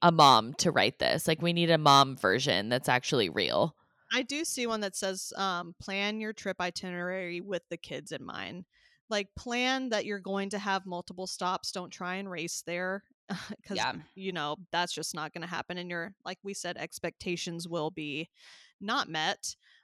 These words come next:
Speaker 2: Um, but keeping the kids in mind and knowing that this is a journey for them when they're this young. So I'll just have to remember that next week.
Speaker 3: Yeah.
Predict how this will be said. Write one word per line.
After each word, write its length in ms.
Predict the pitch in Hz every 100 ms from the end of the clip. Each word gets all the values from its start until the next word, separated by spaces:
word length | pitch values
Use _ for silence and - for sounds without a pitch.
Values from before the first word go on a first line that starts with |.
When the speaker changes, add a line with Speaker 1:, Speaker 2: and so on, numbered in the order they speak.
| -
Speaker 2:
Um, 500 | 190 190 180 180 185 _ _ _ _ _
but 160 | 214 196
keeping 320 | 202 190 196
the 80 | 190
kids 340 | - 180 170
in 80 | 175
mind 340 | 175 170 175 175
and 100 | 170
knowing 280 | 156 160 160
that 120 | -
this 200 | 165 -
is 240 | 165 165 - -
a 80 | 175
journey 340 | 170 160 160
for 180 | 175 165
them 240 | 147 156 151
when 120 | 156
they're 160 | 175
this 240 | 196 196 -
young. 320 | 165 - 196
So 380 | - - 147 196 _ _ _ _ _ _ -
I'll 100 | 185
just 160 | 185
have 160 | 185 180
to 100 | 196
remember 320 | 185 190 190
that 220 | 190 196 226
next 340 | 233 - -
week. 320 | 330 - - 185 -
Speaker 3:
Yeah. 300 | 151 147 151